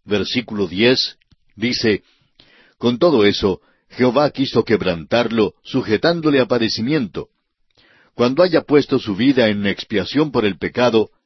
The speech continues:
verá linaje". En el Salmo veintidós, versículo uno, leemos, "Dios mío, Dios mío, ¿por qué me has desamparado? ¿Por qué estás tan lejos de mi salvación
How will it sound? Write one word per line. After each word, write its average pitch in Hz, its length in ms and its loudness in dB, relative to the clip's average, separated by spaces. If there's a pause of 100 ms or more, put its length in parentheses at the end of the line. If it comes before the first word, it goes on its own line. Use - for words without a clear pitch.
(140)
verá 101 320 0
linaje". 123 560 -4 (1400)
En 127 120 0
el 143 100 4
Salmo 180 300 2
veintidós, 110 580 0
versículo 95 460 -6
uno, 104 260 -4
leemos, 95 520 -6 (400)
"Dios 131 420 2
mío, 127 380 4
Dios 107 360 0
mío, 107 380 2 (320)
¿por 131 240 0
qué 175 160 0
me 131 160 0
has 127 200 0
desamparado? 123 760 -2 (600)
¿Por 156 160 4
qué 170 160 4
estás 143 320 0
tan 117 260 0
lejos 139 380 0
de 113 80 0
mi 110 100 -2
salvación 110 720 0